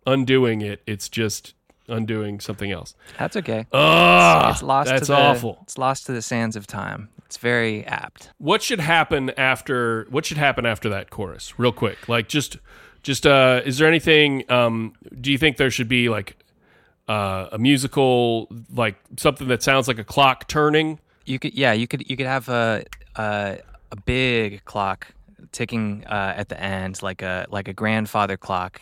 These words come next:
Speaker 2: and that could coincide with the, the footsteps of the host as he's, like, striding out to greet the audience. It could just be like, "And here's
Speaker 1: Yeah.
Speaker 2: your host," uh,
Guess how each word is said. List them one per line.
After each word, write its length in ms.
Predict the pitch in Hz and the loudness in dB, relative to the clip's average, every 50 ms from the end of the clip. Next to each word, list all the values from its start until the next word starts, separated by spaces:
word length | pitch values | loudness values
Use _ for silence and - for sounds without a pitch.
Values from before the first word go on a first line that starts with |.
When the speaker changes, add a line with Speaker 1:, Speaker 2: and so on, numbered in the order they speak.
| - | -14
Speaker 2:
and 380 | - 104 101 101 98 95 95 95 - - | -10 -8 -6 -6 -6 -8 -8 -10 -8 -6
that 160 | 104 104 - | -6 -4 -6
could 140 | - 104 - | -8 -10 -6
coincide 480 | - 120 113 110 107 - 113 104 101 | -4 -4 -2 -2 -4 -4 -4 -4 -4
with 160 | 101 95 - | -4 -8 -10
the, 280 | - 101 95 92 90 98 - _ _ - | -8 -8 -8 -8 -8 -12 -16 _ _ -16
the 60 | 104 | -10
footsteps 560 | - - 131 - - - - 101 92 - - | -6 -6 -4 -4 -4 -6 -6 -6 -6 -6 -10
of 120 | 98 92 | -12 -12
the 80 | 95 92 | -12 -12
host 440 | 87 - 98 90 85 - - - - | -10 -8 -8 -8 -8 -10 -12 -12 -10
as 200 | 90 98 95 - | -8 -8 -8 -8
he's, 180 | 101 95 87 | -10 -12 -10
like, 180 | - 92 90 90 | -10 -10 -10 -10
striding 560 | - - - - 101 90 92 90 90 92 175 | -12 -12 -10 -8 -6 -6 -6 -6 -8 -10 -10
out 220 | 165 170 - - - | -10 -10 -10 -12 -14
to 80 | - | -16
greet 240 | - - 185 190 190 | -14 -12 -12 -12 -10
the 120 | - - | -8 -8
audience. 520 | 92 - - - - - - 120 - - - _ _ - - - - _ _ | -8 -8 -8 -10 -12 -16 -16 -16 -18 -20 -20 _ _ -20 -20 -20 -20 _ _
It 60 | _ | _
could 80 | - - | -20 -18
just 160 | - - - | -16 -16 -14
be 100 | - 82 | -12 -10
like, 180 | 85 90 - | -10 -10 -10
"And 140 | - 98 101 | -12 -12 -10
here's 220 | 107 120 131 139 135 | -8 -8 -2 2 4
Speaker 1:
Yeah. 100 | 151 143 | 4 4
Speaker 2:
your 100 | 135 131 120 | 4 2 -2
host," 560 | 123 123 117 107 95 - - - - - - _ _ _ _ _ _ _ _ _ _ _ _ _ - - | -4 -4 -4 -4 -4 -6 -10 -14 -16 -18 -20 _ _ _ _ _ _ _ _ _ _ _ _ _ -16 -12
uh, 520 | 101 95 92 92 92 90 90 90 90 90 | -10 -8 -8 -8 -8 -8 -8 -10 -10 -12